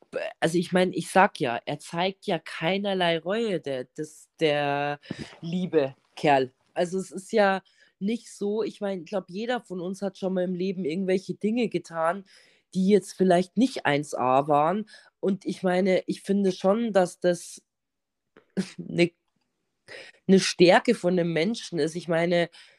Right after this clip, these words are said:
äh, es ist nie schön zu hören, dass man Fehler macht oder sowas, aber dann trotzdem sich halt einzuste-, einzugestehen: "Das war jetzt nicht gut, was ich getan hab."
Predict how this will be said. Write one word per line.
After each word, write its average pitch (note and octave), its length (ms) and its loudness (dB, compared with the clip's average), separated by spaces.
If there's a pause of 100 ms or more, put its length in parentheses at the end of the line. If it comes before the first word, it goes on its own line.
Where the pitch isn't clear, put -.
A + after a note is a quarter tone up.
(420)
äh, - 60 -20 (960)
es F3 160 4
ist F#3 160 -2
nie G#3+ 300 8
schön F#3+ 380 4
zu F3 220 -4
hören, E3 300 4
dass E3 180 -4
man D3+ 160 -6
Fehler D#3 400 -2
macht B2+ 340 -6
oder C3+ 200 -4
sowas, C3 360 -6
aber D#3 220 -4
dann D#3 180 -6
trotzdem F#3+ 440 -6
sich E3+ 220 -10
halt - 160 -4
einzuste-, D3 800 -6
einzugestehen: F3+ 1300 -2 (560)
"Das D#3 220 -4
war D3 160 6
jetzt C#3+ 220 -2
nicht B2+ 160 -8
gut, C4 240 2
was - 180 2
ich A#2+ 120 -8
getan A#2 420 -4
hab." A2+ 240 -6